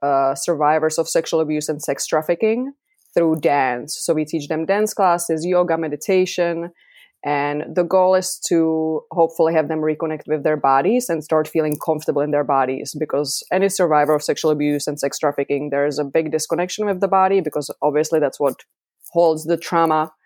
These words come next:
So we are trying to find a way to find something joyful they can do with their bodies and kind of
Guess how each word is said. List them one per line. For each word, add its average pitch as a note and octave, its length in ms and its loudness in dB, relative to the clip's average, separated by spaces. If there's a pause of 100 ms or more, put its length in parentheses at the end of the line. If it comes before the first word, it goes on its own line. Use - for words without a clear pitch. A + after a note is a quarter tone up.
(420)
So E3 140 -4
we E3+ 60 4
are E3 100 4
trying E3 280 0
to E3 100 0
find D#3+ 340 0
a E3 60 2
way D3+ 240 2
to D#3+ 100 -8
find D#3 260 -4
something D#3+ 380 -2
joyful E3+ 340 0
they D3+ 120 0
can D3+ 240 -4
do F3+ 160 2
with G3 120 2
their D3 140 2
bodies C#3+ 400 0
and D3+ 160 -6
kind D#3+ 180 -6
of D3+ 120 -4